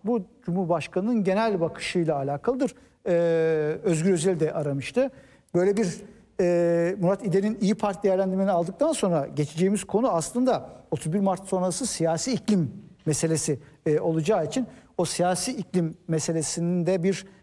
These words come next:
e, girizgahı olarak aslında, e, bu soruyu sordum. Hem Gürbüz Evren hem Nasihi Güngör, "Cumhurbaşkanı arar." dedi. Böyle çoklu iletişimin olduğu yeni bir Türkiye siyaseti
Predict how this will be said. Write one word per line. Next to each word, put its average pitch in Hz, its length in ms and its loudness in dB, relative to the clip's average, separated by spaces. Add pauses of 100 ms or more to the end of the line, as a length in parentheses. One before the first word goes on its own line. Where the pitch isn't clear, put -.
(160)
e, 156 120 2
girizgahı 165 600 2
olarak 160 340 2
aslında, 147 480 -2
e, 139 200 -2
bu 147 40 -2
soruyu 156 260 -2
sordum. 165 360 0 (220)
Hem 208 180 0
Gürbüz 139 260 0
Evren 135 140 0
hem 175 140 2
Nasihi 156 280 -2
Güngör, 143 420 0 (320)
"Cumhurbaşkanı 160 640 -2 (240)
arar." 165 340 0
dedi. 196 220 -2 (320)
Böyle 190 380 2
çoklu 214 440 -2
iletişimin 170 760 -2
olduğu 165 760 0 (300)
yeni 208 320 2
bir 175 280 2
Türkiye 165 360 -2
siyaseti 160 840 -2